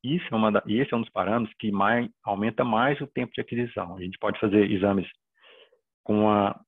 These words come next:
um, uma rea-, uma, uma, um contraste excepcional, mas fica muito demorado, e a demora é um fator ruim pro paciente, principalmente pacientes que vão fazer exa-, tão fazendo exame de corpo, né?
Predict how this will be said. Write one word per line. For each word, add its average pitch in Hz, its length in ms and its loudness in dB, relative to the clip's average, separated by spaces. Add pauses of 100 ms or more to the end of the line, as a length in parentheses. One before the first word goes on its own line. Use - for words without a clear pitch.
um, 107 180 -4
uma 104 160 0
rea-, 101 280 2
uma, 95 640 0 (320)
uma, 104 280 -6
um - 120 -12
contraste 101 760 2 (140)
excepcional, 135 680 2
mas 110 220 2 (200)
fica 123 200 -2
muito 143 480 2
demorado, 117 640 2 (720)
e 107 120 2
a - 20 4
demora 110 420 2
é 135 40 0
um - 40 -8
fator 131 540 -2
ruim 139 400 -4
pro - 100 -20
paciente, 92 560 -6
principalmente 104 460 0
pacientes 120 460 0 (160)
que - 80 -6
vão 117 100 0
fazer 123 200 2
exa-, 117 160 0
tão 113 180 -4
fazendo 117 240 0
exame 113 200 0
de 117 140 -6
corpo, 113 400 0
né? 98 160 -8